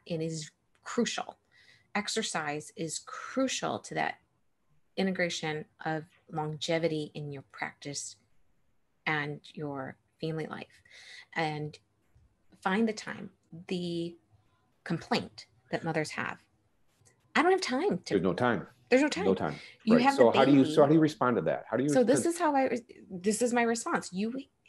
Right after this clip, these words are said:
Speaker 1: have to schedule it like you schedule a patient. You have to schedule it and you have to commit to it and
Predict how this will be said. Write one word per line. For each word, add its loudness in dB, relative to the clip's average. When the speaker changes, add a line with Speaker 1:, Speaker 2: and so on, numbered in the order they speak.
Speaker 1:
have -2
to -2
schedule 0
it 2
like -6
you -4
schedule -4
a -4
patient. -8
You -2
have -6
to -4
schedule -4
it -2
and -4
you -2
have -6
to -6
commit -4
to -2
it -4
and -6